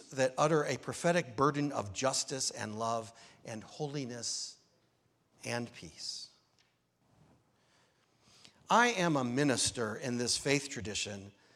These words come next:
because I believe, I truly believe, that this faith tradition tries as best we can to speak spiritual truths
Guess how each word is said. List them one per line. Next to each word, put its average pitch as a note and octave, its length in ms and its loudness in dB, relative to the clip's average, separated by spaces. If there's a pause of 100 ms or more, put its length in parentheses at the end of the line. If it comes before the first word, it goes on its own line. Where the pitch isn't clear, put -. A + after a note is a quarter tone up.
(200)
because A#2+ 400 0 (120)
I E3+ 360 4
believe, A#2+ 1200 -6 (1120)
I C3+ 180 0
truly G3 600 0
believe, G#2+ 880 -6 (880)
that B2+ 180 0
this F#3+ 180 4
faith D#3+ 360 4
tradition C3 420 -4
tries C#3 500 2 (260)
as C3 200 2
best D3+ 340 6
we D3 160 0
can C3 460 2 (300)
to F3 200 0
speak - 640 2 (220)
spiritual A3+ 920 0
truths - 1000 -4